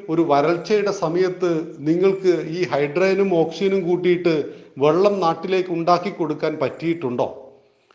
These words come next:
ഇങ്ങനെ അനാവശ്യമായ ജീവിതത്തിൽ യാതൊരു പ്രയോജനവുമില്ലാത്ത തിയറികൾ പഠിക്കുമ്പോഴാണ് ഹിന്ദു കുട്ടികളായ നമ്മൾ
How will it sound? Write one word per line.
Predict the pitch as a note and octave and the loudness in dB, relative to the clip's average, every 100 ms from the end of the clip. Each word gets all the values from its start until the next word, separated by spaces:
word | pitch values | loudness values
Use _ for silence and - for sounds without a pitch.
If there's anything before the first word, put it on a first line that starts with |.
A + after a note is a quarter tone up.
| - | -8
ഇങ്ങനെ | G3+ B3 | -2 2
അനാവശ്യമായ | G3+ E3+ F#3+ A#3+ A#3+ - F#3+ E3 D#3 D3 G#3 - - _ _ _ _ _ B2 | 2 2 0 0 -2 -6 -4 -2 0 0 -4 -8 -20 _ _ _ _ _ -6
ജീവിതത്തിൽ | E3 A#3 A#3 A3+ A#3 G#3 | -2 -2 -2 -4 -4 -4
യാതൊരു | F#3+ E3 F#3 G#3 | 2 2 0 -4
പ്രയോജനവുമില്ലാത്ത | G#3+ E3 D3 F#3+ G#3 G#3 F3+ D#3+ D#3 D3+ D#3+ - | -2 -2 0 0 0 0 0 2 2 2 -4 -8
തിയറികൾ | C#3 F3 G#3 A3+ G#3 | 2 4 4 2 0
പഠിക്കുമ്പോഴാണ് | - B2+ B2 A#2+ A#2 A2+ A2 G2+ G2+ A2+ F3 B3+ - - - _ _ _ _ _ | 0 -2 -4 -6 -8 -4 -4 -4 -6 0 0 0 -4 -14 -20 _ _ _ _ _
ഹിന്ദു | - F3+ A3+ C4+ | -4 -2 -2 -2
കുട്ടികളായ | C4 F#3+ F3 E3+ C#3+ C3 B2 A2+ | -2 -4 -2 -2 0 0 0 -2
നമ്മൾ | G2 G2 A2 B2 G2 | -6 -8 -4 -4 -4